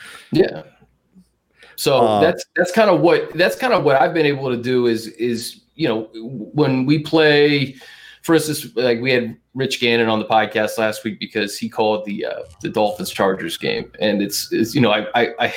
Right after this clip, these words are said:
Speaker 1: <laughs> I gave Rich a shout and I'm like, "Hey, can you come on Wednesday or Thursday?" He's like, "How about now?" I'm like, "All right, cool. <laughs> I'll be ready in twenty minutes," you know? So that's just kind of the world we're living in now, where if somebody's available, they'll let you know and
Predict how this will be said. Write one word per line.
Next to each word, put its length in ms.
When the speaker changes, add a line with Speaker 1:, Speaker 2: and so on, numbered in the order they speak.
Speaker 1:
<laughs> 160
I 100
gave 380
Rich 200
a 60
shout 380
and 80
I'm 80
like, 120
"Hey, 360
can 140
you 180
come 200
on 220
Wednesday 400
or 100
Thursday?" 440
He's 120
like, 240
"How 140
about 260
now?" 280
I'm 80
like, 200
"All 80
right, 220
cool. 300
<laughs> 120
I'll 340
be 120
ready 300
in 80
twenty 280
minutes," 380
you 60
know? 180
So 240
that's 200
just 140
kind 100
of 60
the 160
world 240
we're 100
living 340
in 100
now, 220
where 160
if 220
somebody's 480
available, 840
they'll 140
let 220
you 80
know 380
and 200